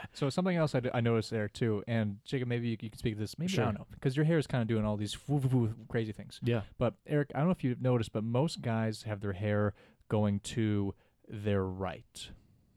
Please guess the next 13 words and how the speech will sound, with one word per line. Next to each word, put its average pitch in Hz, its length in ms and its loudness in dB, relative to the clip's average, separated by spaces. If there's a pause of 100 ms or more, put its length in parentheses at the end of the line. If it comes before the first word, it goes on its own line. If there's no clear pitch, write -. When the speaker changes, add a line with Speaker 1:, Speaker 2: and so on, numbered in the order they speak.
(480)
Speaker 2:
Yeah. 113 180 -2
Speaker 1:
Correct? 117 340 -6 (540)
And 120 220 2
you 175 220 4
and 147 100 2
I 101 240 0
have 113 320 -2
our 117 140 2
hair 110 260 2
going 104 300 0
to - 160 -6
our 98 340 -4
left. 107 680 -8